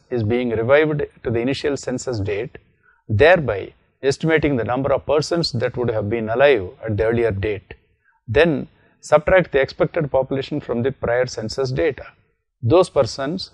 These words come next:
who cannot be counted for are assumed to be migrants. The reverse method assumes that deaths occur to people after they migrate. The reverse method produces more net migrants. The differences are greatest at the older ages where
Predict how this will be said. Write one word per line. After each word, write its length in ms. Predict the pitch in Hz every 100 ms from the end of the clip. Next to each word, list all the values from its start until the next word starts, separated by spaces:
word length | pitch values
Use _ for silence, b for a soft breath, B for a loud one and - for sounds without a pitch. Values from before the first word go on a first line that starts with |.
| _
who 140 | - 147
cannot 400 | - 139 175 156
be 100 | 156
counted 440 | - 135 135 143
for 340 | - 120 117 - _ _ _ -
are 120 | 123
assumed 440 | 120 104 160 143
to 60 | 113
be 120 | 123
migrants. 640 | 139 156 139 101 87 - - _ _ _ _ _
The 100 | 123
reverse 280 | 165 196 -
method 300 | 147 143 143
assumes 500 | 131 110 156 160 147
that 380 | 113 127 123 110
deaths 260 | 143 151
occur 280 | 139 120 143
to 180 | 131 120
people 400 | - 135 147 135
after 240 | 117 -
they 100 | 104
migrate. 480 | 104 101 113 135 196 - _ _ _ _
The 100 | 113
reverse 300 | 139 180 170
method 320 | 131 123 127
produces 520 | 127 127 139 131 139 -
more 240 | 120 151
net 300 | 127 120 -
migrants. 560 | 107 107 117 95 87 - _ _ _ _
The 80 | 117
differences 520 | 123 151 156 147 156
are 140 | 127 107
greatest 460 | 127 143 156 -
at 80 | 123
the 80 | 113
older 320 | 107 127 131
ages 400 | 127 123 151 -
where 400 | 110 127 107 110